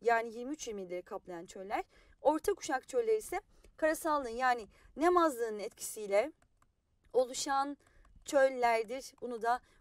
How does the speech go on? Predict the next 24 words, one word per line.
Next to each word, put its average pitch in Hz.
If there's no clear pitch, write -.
unutmayalım. 226
Şimdi 370
hemen 359
detaylandırırsak 294
bu 220
bilgileri. 208
Tropikal 330
çöl 285
alanları 220
diyoruz. 185
Yani 254
dönence 254
civarları. 175
İki 330
dönencemiz 330
vardı. 294
Üstteki 262
dönencemiz 240
yengeç, 202
alttaki 262
dönencemiz 208
ise 285
oğlak 262
dönencesi. 196